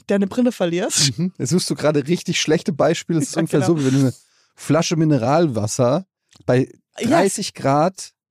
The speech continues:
Speaker 2: auf dem Balkon stehen lässt.
Speaker 1: Ja, so fühlt sich's an.
Speaker 2: So fühlt sich's an.
Speaker 1: Ja,
Speaker 2: Ja.
Speaker 1: mit einem leichten
Speaker 2: Mit
Speaker 1: T-H-Wert.
Speaker 2: und in Türkis.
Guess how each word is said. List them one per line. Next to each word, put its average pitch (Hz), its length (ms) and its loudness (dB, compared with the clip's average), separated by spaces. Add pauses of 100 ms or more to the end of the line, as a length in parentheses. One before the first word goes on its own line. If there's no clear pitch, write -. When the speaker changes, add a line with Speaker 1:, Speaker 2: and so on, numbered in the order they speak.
(240)
Speaker 2:
auf 127 160 -4
dem 143 80 -2
Balkon 156 420 2
stehen 143 360 2
lässt. 107 420 -4
Speaker 1:
Ja, 202 240 -6
so 285 220 2
fühlt 320 240 -4
sich's - 160 -8
an. 180 220 -2
Speaker 2:
So 143 140 -2
fühlt 127 200 -2
sich's - 180 -10
an. - 300 -18
Speaker 1:
Ja, 214 140 -4
Speaker 2:
Ja. - 60 -4 (380)
Speaker 1:
mit 233 200 0
einem 233 160 2
leichten 226 680 -2
Speaker 2:
Mit - 200 -6
Speaker 1:
T-H-Wert. 185 800 -2
Speaker 2:
und 160 260 0
in 127 200 -6 (420)
Türkis. - 580 -8